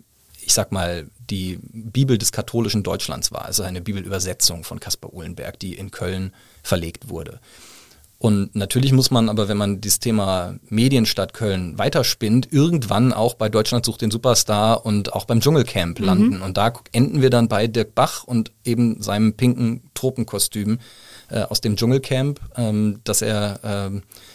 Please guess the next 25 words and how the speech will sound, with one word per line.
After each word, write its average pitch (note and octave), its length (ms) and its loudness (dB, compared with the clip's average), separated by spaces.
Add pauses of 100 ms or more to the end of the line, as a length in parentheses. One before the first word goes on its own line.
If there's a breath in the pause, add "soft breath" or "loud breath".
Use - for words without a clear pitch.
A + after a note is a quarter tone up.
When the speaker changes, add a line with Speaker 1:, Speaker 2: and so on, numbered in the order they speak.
(200 loud breath)
Speaker 1:
getragen G2 420 0
hat, F#2+ 140 -8
als F#2 160 -6
er F#2 160 -4
dort F#2+ 220 -6
moderiert G#2+ 420 -2
hat. - 200 -14
Und, - 440 -8
ähm, F#2+ 420 -8
ja, F2+ 200 -6
wir G2 100 -8
haben G#2+ 240 2
aus G#2 140 -2
dem G2+ 340 -2
Nachlass A#2 400 -2
von G#2+ 220 -2
Dirk G#2+ 180 -8
Bach G2+ 160 -6
einige G#2 640 0
Objekte - 320 -8
übernommen, F#2+ 600 -8
das G3 200 2
Speaker 2:
Mhm. F3 60 4
Speaker 1:
unter A3+ 220 2
anderem. C#3 380 0